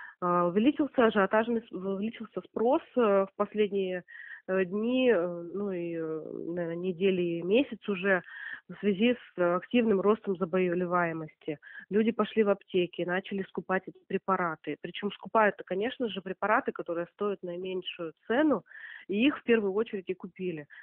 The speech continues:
Поэтому остались на полке препараты иных производителей. Этот же препарат.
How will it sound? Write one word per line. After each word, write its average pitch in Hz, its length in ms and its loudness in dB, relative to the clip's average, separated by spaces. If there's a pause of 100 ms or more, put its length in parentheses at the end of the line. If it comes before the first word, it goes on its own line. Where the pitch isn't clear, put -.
(120)
Поэтому 247 400 -2
остались 226 420 0
на 202 120 -4
полке 285 420 -2
препараты 185 520 -4
иных 220 280 -4
производителей. 180 880 -4 (300)
Этот 226 220 0
же 208 120 -2
препарат. 196 560 2